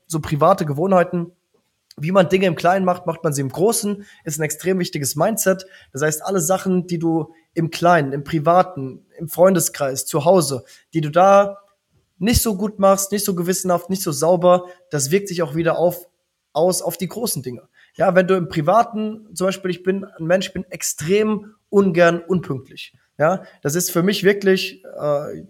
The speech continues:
so bin ich irgendwie erzogen. Ja, wenn, wenn, wenn ich weiß, hey, wir treffen uns um acht und ich merk, ey, ich schaff das nicht,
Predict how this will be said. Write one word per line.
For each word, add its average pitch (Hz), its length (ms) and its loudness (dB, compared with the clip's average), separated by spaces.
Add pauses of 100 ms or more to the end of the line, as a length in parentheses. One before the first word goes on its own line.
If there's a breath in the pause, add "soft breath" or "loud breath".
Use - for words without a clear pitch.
so 151 120 -8
bin 170 100 -2
ich 170 120 -6
irgendwie 156 180 -4
erzogen. 196 580 -2 (240 loud breath)
Ja, 160 220 2
wenn, 165 280 -2
wenn, 156 280 -4
wenn 160 100 -4
ich 143 160 -8
weiß, 180 300 4
hey, 170 120 2
wir 165 120 -2
treffen 170 280 -4
uns 147 120 -8
um 143 80 -12
acht - 360 -2
und 160 120 -12
ich 135 100 -10
merk, 175 320 2
ey, 170 120 -4
ich 151 80 -4
schaff 190 200 -2
das - 220 -6
nicht, 170 260 -2